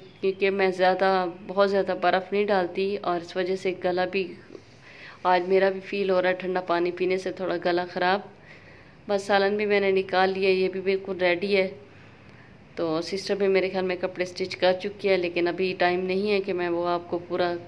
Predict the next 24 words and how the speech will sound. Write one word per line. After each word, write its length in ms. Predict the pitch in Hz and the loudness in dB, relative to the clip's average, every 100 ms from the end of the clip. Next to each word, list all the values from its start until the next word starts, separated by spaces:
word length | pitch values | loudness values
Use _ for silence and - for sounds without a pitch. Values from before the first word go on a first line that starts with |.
| - - | -8 -4
complete 480 | 175 175 175 175 | -2 -2 -6 -6
दिखाऊं 420 | 190 190 185 175 185 | -6 -4 -2 -2 -4
कि 140 | 180 | -6
वो 120 | 170 170 | -6 0
कैसा 280 | 185 185 196 | 0 2 0
बना 220 | 180 180 | 0 -2
है। 140 | 185 202 - - - - - - - - | -2 -4 -10 -18 -18 -20 -20 -20 -20 -12
तो 200 | 196 190 185 | -4 -4 -2
बस 240 | 196 196 - - - | -2 -4 -12 -20 -8
fruit 260 | 208 214 214 | -2 -2 0
में 100 | 214 | 2
मैंने 260 | 202 196 185 | 4 4 4
आज 200 | 185 185 | 2 -2
थोड़ा 180 | 180 180 | -4 -2
तरबूज 480 | 185 180 180 208 - | -2 -2 -6 -6 0
काट 280 | 202 196 | 2 2
लिया 300 | 196 202 190 | 2 2 4
है। 120 | 190 190 - - - - - - - - - - - - - - - | 2 -2 -16 -20 -20 -20 -20 -20 -20 -20 -20 -20 -20 -20 -20 -20 -14
तो 260 | 175 180 180 180 | -10 -8 -4 -2
बस 200 | 180 - | -2 -2
complete 480 | 175 180 202 208 208 | -6 -4 -2 0 0
है, 120 | 190 | -2
इफ्तारी 360 | 196 190 190 | 0 2 4
का 100 | 190 | 2